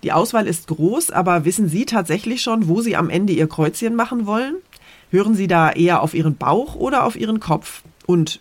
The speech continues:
wählen Sie eher eine Partei oder die Person, die Ihnen am besten gefällt?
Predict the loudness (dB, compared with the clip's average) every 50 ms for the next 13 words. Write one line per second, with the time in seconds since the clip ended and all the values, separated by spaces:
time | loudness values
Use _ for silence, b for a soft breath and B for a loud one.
0 | _ _ -2 0 0 0 0 -2 -4 0 2 2 2 2 2 0 -2 -2 -2 -4
1 | -6 -6 -2 -2 -2 -2 -2 -4 -4 -4 -2 0 0 0 0 0 0 -2 -2 0
2 | 0 0 2 2 2 2 2 2 2 0 0 0 -2 -4 -4 -4 -6 -6 -6 -8
3 | -8 -8 -8 -6 -4 -4 -4 -4 -6 -10